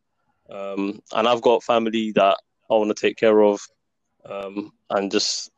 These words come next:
I don't wanna go around spreading it, man. It, it doesn't seem, it's like they're trying to force, uh,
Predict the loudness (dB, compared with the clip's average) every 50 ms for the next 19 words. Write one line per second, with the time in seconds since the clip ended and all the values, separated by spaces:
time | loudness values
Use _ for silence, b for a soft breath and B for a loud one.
0 | _ _ -2 2 4 4 4 4 4 4 4 6 4 2 2 0 0 0 2 2
1 | 2 0 -2 -4 -10 _ _ _ _ _ _ _ -18 -18 -16 -14 -12 -12 -12 -12
2 | -12 -14 -12 -10 -10 -8 -8 -10 -12 _ _ _ _ _ _ _ _ _ _ -4
3 | -2 -2 -2 -2 -4 -4 -2 -2 0 0 0 -2 -4 -6 -8 _ _ _ _ _
4 | _ _ _ _ _ _ -8 -4 -2 0 2 2 0 -2 -6 -16 -18 -20 _ _
5 | _ _ _ _ _ _ _ _ _ _ _ -10 -6 -4 -2 -2 -2 -4 -4